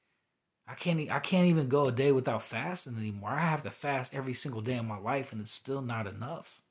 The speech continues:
I think he wants me to starve to death. I mean, it's just like, what, what do you do? It's never enough for him. It's insanity.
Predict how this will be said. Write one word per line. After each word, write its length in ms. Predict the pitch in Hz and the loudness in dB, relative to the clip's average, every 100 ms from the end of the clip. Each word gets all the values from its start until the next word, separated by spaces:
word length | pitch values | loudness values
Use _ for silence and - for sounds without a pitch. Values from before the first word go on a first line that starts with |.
| _ _ _ _ _ _ _ _ - | _ _ _ _ _ _ _ _ -14
I 100 | 117 | -12
think 220 | 151 165 | -6 -4
he 100 | 156 | -2
wants 280 | 127 127 - | 0 -2 -2
me 100 | 135 | -4
to 60 | |
starve 420 | 127 - 139 180 175 | -2 -4 -4 -8 -8
to 80 | |
death. 280 | 101 92 - _ _ _ _ _ _ _ _ _ _ _ _ _ _ - | -12 -14 -18 _ _ _ _ _ _ _ _ _ _ _ _ _ _ -12
I 60 | |
mean, 200 | 127 139 | -8 -4
it's 120 | 135 | 0
just 180 | - 147 | 4 4
like, 340 | 143 113 104 104 | 4 2 0 0
what, 240 | 160 131 | 2 2
what 240 | 123 160 | 2 0
do 80 | 143 | 0
you 160 | 127 107 | -2 -2
do? 500 | 95 110 190 165 90 _ _ _ _ - | 0 2 4 2 -4 _ _ _ _ -14
It's 180 | 107 | -10
never 500 | 127 123 147 147 139 | -6 0 2 4 2
enough 320 | 113 113 139 - | 2 0 -2 -4
for 140 | 92 | -10
him. 220 | 82 87 - _ _ _ _ _ _ _ _ _ _ _ - | -12 -14 -18 _ _ _ _ _ _ _ _ _ _ _ -18
It's 180 | 117 113 | -10 -8
insanity. 720 | 107 - 120 123 104 98 | -4 -4 -2 -2 -2 -6